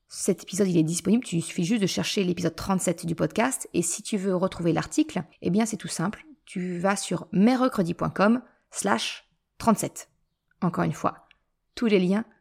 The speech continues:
sont en description de l'épisode. Mais bref, revenons-en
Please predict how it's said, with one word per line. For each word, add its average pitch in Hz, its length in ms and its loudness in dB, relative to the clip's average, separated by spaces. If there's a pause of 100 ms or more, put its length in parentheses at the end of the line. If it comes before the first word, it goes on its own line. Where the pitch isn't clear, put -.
(200)
sont - 260 -2
en 170 60 2
description 180 500 0 (140)
de 190 100 2
l'épisode. - 480 -4 (380)
Mais 214 80 6
bref, - 400 -2 (580)
revenons-en 247 640 0